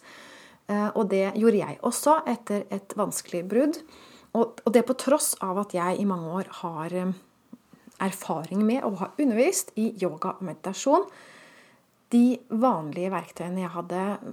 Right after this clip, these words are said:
var ikke kraftige nok til at jeg klarte å håndtere, eh, min egen situasjon. Og så s-,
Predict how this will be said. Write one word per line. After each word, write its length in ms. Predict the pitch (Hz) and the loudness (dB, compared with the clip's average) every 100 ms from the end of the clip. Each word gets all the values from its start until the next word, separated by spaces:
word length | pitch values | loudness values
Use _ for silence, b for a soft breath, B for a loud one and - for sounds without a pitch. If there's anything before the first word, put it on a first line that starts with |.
| - - | -14 -10
var 140 | 165 | -8
ikke 240 | 165 - 180 | -8 -12 -12
kraftige 480 | 185 175 - - 127 | -6 -6 -8 -8 -8
nok 240 | 139 - - - | -8 -8 -16 -14
til 140 | - 170 | -8 -6
at 140 | 165 170 | -6 -10
jeg 80 | |
klarte 300 | - 160 151 | -10 -12 -12
å 60 | 170 | -12
håndtere, 420 | 180 180 165 - 175 - | -10 -10 -10 -10 -12 -12
eh, 120 | 185 180 | -10 -6
min 220 | 185 180 | -4 -6
egen 240 | - - | -8 -10
situasjon. 720 | - - 139 - - 226 220 147 | -10 -12 -14 -14 -12 -12 -12 -12
Og 120 | 180 - | -12 -10
så 180 | 185 - | -8 -8
s-, 320 | - - | -10 -10